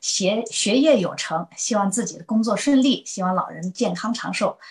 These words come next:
这是咱们的新年愿望清单。可是要完成这个清单呢，啊，我们还是会有一些些许的迷茫，我们该怎么做呢？今天呢，我们继续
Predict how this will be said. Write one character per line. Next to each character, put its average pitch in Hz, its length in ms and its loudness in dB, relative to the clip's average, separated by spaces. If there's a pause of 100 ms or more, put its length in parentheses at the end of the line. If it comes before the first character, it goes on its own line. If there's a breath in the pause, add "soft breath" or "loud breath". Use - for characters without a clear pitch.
(420 loud breath)
这 359 140 2
是 311 100 2
咱 180 160 0
们 247 140 6
的 269 160 6
新 349 320 2
年 180 240 2 (260)
愿 262 240 6
望 185 240 -4
清 208 260 -4
单。 208 220 -4
可 202 140 -6
是 254 140 0
要 254 140 4
完 175 220 0
成 247 180 2
这 214 80 -4
个 190 120 -4
清 208 240 -6
单 220 180 -2
呢， 220 160 -2 (600)
啊， 180 360 -2
我 160 120 -6
们 170 100 -6
还 190 140 -6
是 214 160 -2
会 185 240 -2
有 170 180 -6
一 175 80 -4
些 185 360 2 (180 soft breath)
些 330 360 -2
许 359 280 0
的 170 340 2
迷 202 260 4
茫， 240 300 2 (340)
我 180 140 -2
们 175 80 -2
该 247 160 4
怎 262 140 -4
么 - 80 -18
做 269 260 4
呢？ 185 200 -4 (420)
今 220 160 0
天 214 180 -2
呢， 214 160 0
我 165 140 0
们 190 420 -4
继 269 180 4
续 - 360 0